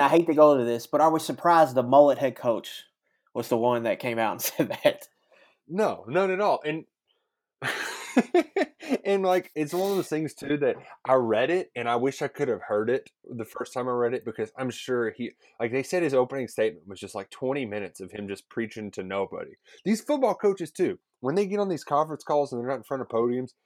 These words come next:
Speaker 2: they just feel like they can talk for an indefinite amount of time, and they're bound to just say something stupid.
Speaker 1: Even our guy Stoops went long on his.
Speaker 2: Oh, man.
Speaker 1: That was
Speaker 2: Long-winded
Speaker 1: about the
Speaker 2: Stoops
Speaker 1: longest.
Speaker 2: not
Speaker 1: Filibuster
Speaker 2: It's
Speaker 1: Stoops
Speaker 2: not
Speaker 1: is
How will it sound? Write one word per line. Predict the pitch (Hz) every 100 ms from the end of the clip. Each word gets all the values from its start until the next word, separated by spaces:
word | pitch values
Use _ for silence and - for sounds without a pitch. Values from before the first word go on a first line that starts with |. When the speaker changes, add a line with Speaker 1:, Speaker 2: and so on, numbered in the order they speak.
| _ -
Speaker 2:
they | 214
just | 269 -
feel | 190 190
like | 156 127
they | 139
can | 127
talk | - 135 117 - - -
for | 120
an | 117 113 110
indefinite | 107 107 113 120 107 104
amount | 92 90 87
of | -
time, | 92 85 - _ _ -
and | 127 135
they're | 156 147 120 104 _ -
bound | 135 131 117 107 101 -
to | 110 98
just | 104 95 -
say | - 107
something | - 92 90
stupid. | - - - - _ _ _ _ _ _ _ _ _ _ _ _ -
Speaker 1:
Even | 156 196
our | 180
guy | 175
Stoops | 170 - 165 240
went | 170 127
long | 127 110 101 - _ _
on | 127 139
his. | 214 277 - - _ _ _ _ _ _ _ _ _ _ - -
Speaker 2:
Oh, | 110
man. | 90 90 90 85 - - _ _ _
Speaker 1:
That | 113 139
was | 214
Speaker 2:
Long-winded | 190
Speaker 1:
about | 185
the | 175
Speaker 2:
Stoops | 139
Speaker 1:
longest. | 147 175 185 170 -
Speaker 2:
not | - - - - -
Speaker 1:
Filibuster | 196 208 202 196 160
Speaker 2:
It's | 208
Speaker 1:
Stoops | 196 190
Speaker 2:
not |
Speaker 1:
is | -